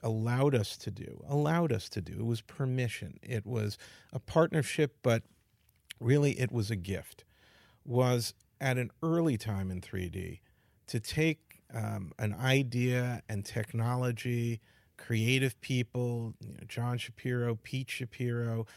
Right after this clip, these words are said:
um, creative financiers, John and David Modell,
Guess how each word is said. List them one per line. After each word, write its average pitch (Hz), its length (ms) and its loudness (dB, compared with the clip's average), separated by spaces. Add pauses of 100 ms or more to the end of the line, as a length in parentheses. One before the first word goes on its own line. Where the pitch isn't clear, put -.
(420)
um, 104 480 0 (560)
creative 131 440 6
financiers, 123 880 0
John 120 360 -2
and 120 120 0
David 117 380 0
Modell, 113 760 0